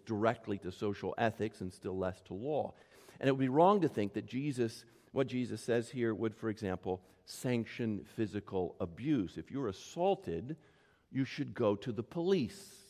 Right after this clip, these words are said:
The government has the legal authority to punish the evildoer. But even then, Jesus would say, your attitude should not be that of revenge.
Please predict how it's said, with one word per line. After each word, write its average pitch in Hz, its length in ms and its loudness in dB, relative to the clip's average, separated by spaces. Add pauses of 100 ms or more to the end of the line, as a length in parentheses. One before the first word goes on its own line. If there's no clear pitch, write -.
(800)
The 131 80 -2
government 135 400 4
has 120 280 0
the 139 280 -2
legal 113 380 2
authority 107 440 -2
to 139 120 -8
punish 90 420 -8
the 135 160 -6
evildoer. 123 640 0 (520)
But 160 200 4
even 196 600 2
then, 202 500 8
Jesus 82 500 -6
would 82 180 -4
say, 95 260 2
your 127 320 0
attitude 151 600 0
should 127 360 -8
not 143 380 -2
be 131 140 0
that 120 300 -2
of 127 220 -2
revenge. 127 640 0